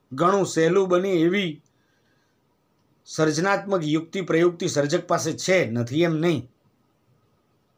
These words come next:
એવું કરી શક્યા હોત કે રથયાત્રાના આગળના બે દિવસ જમાલપુર કે કાળુપુર કે દરિયાપુર જેવા વિસ્તારમાં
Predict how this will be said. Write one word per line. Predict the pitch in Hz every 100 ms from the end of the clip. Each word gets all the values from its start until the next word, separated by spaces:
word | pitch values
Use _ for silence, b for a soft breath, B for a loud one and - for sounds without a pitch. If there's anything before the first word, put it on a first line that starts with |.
| _ _ _ 165
એવું | 180
કરી | 180 202 233
શક્યા | 135 123 113
હોત | 127 135 - _ _ _ b b b b -
કે | 143
રથયાત્રાના | 151 151 180 170 170 175 175 170 165 - _ _ _ _ _ _
આગળના | 151 160 180 175 170
બે | 165 160
દિવસ | 165 170 170 - - - _ _ _ _ _ _ _ _ _ _ _ _ _ _ _ -
જમાલપુર | 120 151 185 175 165 165
કે | 156 131
કાળુપુર | 131 156 175 165 170 160
કે | 151
દરિયાપુર | 127 165 180 170 170
જેવા | 139 160 165 135
વિસ્તારમાં | 135 - 190 185 185 190 175